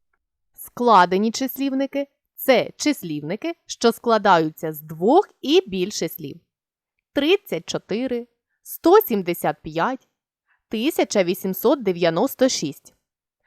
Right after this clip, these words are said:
Тобто це всі ті, що мають більше двох слів. Діти, оце і вся теорія, яку ми з вами сьогодні розглянули.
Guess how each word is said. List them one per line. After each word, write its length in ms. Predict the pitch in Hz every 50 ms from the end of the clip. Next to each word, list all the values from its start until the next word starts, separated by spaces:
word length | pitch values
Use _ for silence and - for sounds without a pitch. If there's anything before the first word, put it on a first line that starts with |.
| _ _ _ _
Тобто 420 | - 370 339 - - - - 185
це 200 | 180 - - 262
всі 340 | 254 233 - - - 254 220
ті, 420 | 180 _ - 262 311 370 466 - _
що 340 | - - - - - 220 202
мають 440 | 202 190 175 185 240 311 330 - 202
більше 500 | 170 160 160 156 160 202 - - 339 339
двох 440 | 226 180 156 156 160 208 247 -
слів. 340 | - - - 185 170 151 - - _ _ _ _ _ _ _ _ _ _ _ _ _ _ _ _ _ _ _ _ _ _ _ _ _ _ _ _ _ _ _ _ _ _ _ _ _ _ _ -
Діти, 420 | 302 262 269 240 - - 175 190 _ _ _ _ -
оце 340 | 294 302 - - 392 392 392
і 40 |
вся 260 | 370 349 - - 190 185
теорія, 540 | - - 254 302 370 440 415 339 247 196
яку 340 | 185 196 196 208 - 233 214
ми 260 | 214 220 262 294 254
з 80 | 208 208
вами 340 | 233 320 392 466 466 269 202
сьогодні 480 | - - 202 196 208 247 240 254 254
розглянули. 680 | 214 190 185 - 175 170 151 151 147 147 147 156 165 190